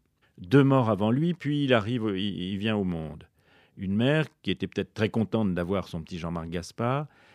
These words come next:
qui était peut-être aussi un peu triste d'avoir perdu les autres.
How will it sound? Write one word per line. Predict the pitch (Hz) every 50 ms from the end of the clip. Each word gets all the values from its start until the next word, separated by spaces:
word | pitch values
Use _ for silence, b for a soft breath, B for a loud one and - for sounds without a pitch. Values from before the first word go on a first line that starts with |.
| b b b b
qui | - 104
était | - - 104
peut-être | - - - - 131 127 -
aussi | 101 104 98 - - 135 147 165 175 - b b b b
un | b 107
peu | 92 - 113 98
triste | - - 151 185 - - -
d'avoir | 110 107 107 101 113 107
perdu | - 110 107 107 104 120
les | 123 127 127 117 123
autres. | 107 87 82 78 - - - - _